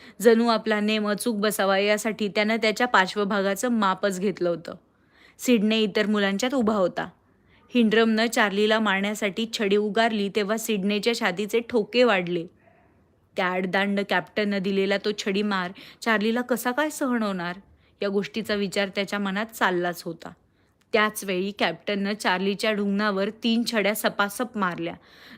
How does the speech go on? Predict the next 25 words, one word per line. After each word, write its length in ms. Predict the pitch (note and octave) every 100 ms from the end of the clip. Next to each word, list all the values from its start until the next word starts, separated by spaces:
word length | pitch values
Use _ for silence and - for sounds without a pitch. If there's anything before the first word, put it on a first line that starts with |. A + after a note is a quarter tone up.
| G#3+
जणू 220 | A#3 A3
एखाद्या 360 | G#3+ A3+ A3
निर्जीव 500 | G#3+ G#3 F#3+ F3+ A3
वस्तूवर 400 | G#3 G3+ G#3+ A3
प्रहार 440 | A3+ G#3+ G#3 G#3+ G#3+
करावा, 420 | G#3+ G3 F#3 G#3
त्याप्रमाणे 560 | G#3+ G#3+ G#3+ G#3 F#3+ A3
हिंड्रमनं 520 | A#3 G3 G#3+ A3 A#3+
केलेला 360 | A#3 G3+ G3 G3
ते 300 | F#3+ G3+ G3+ - - - - -
प्रहार 340 | G#3+ G#3 A#3+
पाहून 420 | A#3+ A3 F3 G#3
सिडनेचा 540 | A3+ A3 F#3+ G#3 G#3+ A#3+
क्रोध 300 | A3 A3 A3+
अगदी 240 | G3+ B3
अनावर 460 | A3 G3+ A3 A#3 A#3+
झाला. 340 | G#3 F3+ E3 - _ _ _ _ _ _ _ _ _ _ _ _ _
त्या 100 | G#3+
दुष्ट 400 | F#3+ G3 - -
हिंड्रमच्या 580 | G#3+ G3 F#3 G3 F#3+ G3+
पार्श्वभागावर 800 | G3 F#3 - G#3 G3 G3+ F#3 G#3 A#3 -
तसाच 420 | A#3 - B3 -
छडी 160 | A3 G3
मार 200 | F#3+ F3+
करावा, 380 | F#3 F3 F3